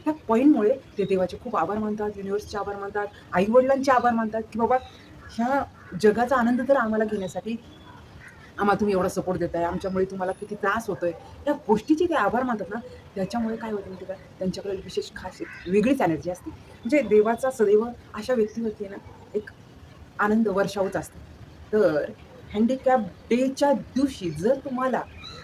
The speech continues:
असे काही दिव्य असलेले व्यक्ती जर भेटले, तर नक्कीच त्यांच्याशी बोला, त्यांचं हितगुज ऐकून घ्या आणि त्यांना खूप खास माना.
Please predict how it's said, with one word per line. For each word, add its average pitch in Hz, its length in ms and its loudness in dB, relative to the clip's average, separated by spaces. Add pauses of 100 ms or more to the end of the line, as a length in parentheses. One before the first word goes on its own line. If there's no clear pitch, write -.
(160)
असे 180 200 -4
काही 240 320 0 (320)
दिव्य 247 240 4
असलेले 220 360 6
व्यक्ती 214 240 2
जर 190 160 -2 (320)
भेटले, 208 220 0 (100)
तर 175 80 -8
नक्कीच 240 440 -8 (260)
त्यांच्याशी 185 380 0
बोला, 208 300 4 (340)
त्यांचं 185 360 0
हितगुज 240 520 4
ऐकून 233 300 4
घ्या 214 160 -2 (300)
आणि 165 140 -8
त्यांना 185 260 -6 (300)
खूप 220 140 -8 (680)
खास - 280 0
माना. 151 200 -6